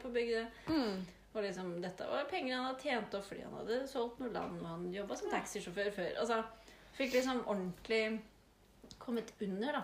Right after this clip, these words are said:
Speaker 2: Mm.
Speaker 1: Og det, det er jo det vi kom dit for.
Speaker 2: Ja.
Speaker 1: Å oppleve noe ekte.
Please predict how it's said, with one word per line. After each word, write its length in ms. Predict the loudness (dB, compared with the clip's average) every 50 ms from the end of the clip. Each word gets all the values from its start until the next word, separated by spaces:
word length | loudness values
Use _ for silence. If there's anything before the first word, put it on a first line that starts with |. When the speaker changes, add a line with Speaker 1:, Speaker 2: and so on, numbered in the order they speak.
| -4 -4 2
Speaker 2:
Mm. 480 | 4 6 6 6 4 2 0 0 0 -2
Speaker 1:
Og 140 | 0 2 4
det, 160 | 6 6 6 6 4 4 2 0 -2 2
det 120 | 2 4 4
er 160 | 4 2 0
jo 60 | 0
det 120 | -2 -2 -4
vi 60 | -4
kom 220 | -6 -6 -6 -4 -4
dit 140 | -6 -6 -4
for. 140 | -4 -4 -4 -4 -10 -16 -20 -20 -10 -2 0
Speaker 2:
Ja. 120 | 0 0 0 -6 -10 -6
Speaker 1:
Å 140 | -4 -4 -2 -2
oppleve 460 | -4 -6 -8 -6 -4 -4 -2 -2 -4
noe 100 | -4 -6 -8
ekte. 420 | -10 -12 -14 -16 -12 -6 -6 -6